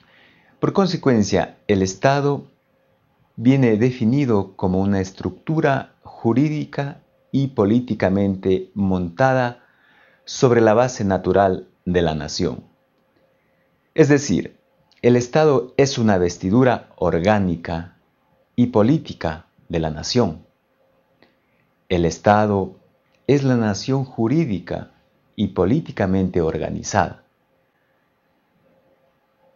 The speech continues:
Es un armazón colocado sobre la nación,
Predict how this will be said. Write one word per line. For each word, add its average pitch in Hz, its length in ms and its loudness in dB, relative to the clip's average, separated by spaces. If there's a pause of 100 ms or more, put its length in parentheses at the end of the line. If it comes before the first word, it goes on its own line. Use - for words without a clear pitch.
(120)
Es 196 240 6
un 180 100 4
armazón 151 540 0
colocado 151 720 0
sobre 104 340 0
la 85 140 0
nación, 80 640 -4